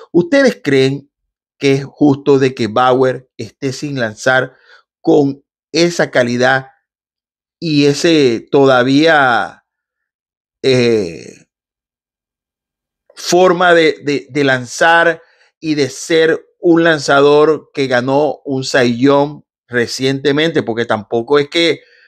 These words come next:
Bauer lo ganó hace diez años. No, Bauer fue Cy Young. Y Bauer firmó un mega contrato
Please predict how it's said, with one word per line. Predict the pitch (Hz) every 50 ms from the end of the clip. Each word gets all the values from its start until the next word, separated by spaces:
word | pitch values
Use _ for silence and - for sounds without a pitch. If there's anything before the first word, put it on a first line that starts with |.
| _ _ _ _
Bauer | 127 123 135 139 139 139 147 160 165 165 165 156 - _ _ _ _ _ _
lo | - 139 147 143
ganó | 143 139 131 139
hace | 143 139 160 143
diez | 135 135 127 113 - 170
años. | 180 208 202 160 127 101 98 - _ _ _ _ _ _ _ _ _ _ _
No, | - 110 110 107 107 110 120 139 170 160 107 87 - _ _ _ _ _ _ _
Bauer | 127 113 98 92 85 82 87 117 120
fue | - - 117 113
Cy | - - 123 117 120
Young. | 113 123 143 170 190 240 254 220 135 - _ _ _ _ _ _ _ _ _ _ _ _ _ _ _ _
Y | - 139 113
Bauer | 104 110 110 113 131 135 135
firmó | 135 147 139 143
un | 151 160 160 147 143
mega | 160 180 220 240 240 214 160
contrato | 165 151 135 127 160 156 143 135 - - 160 147 -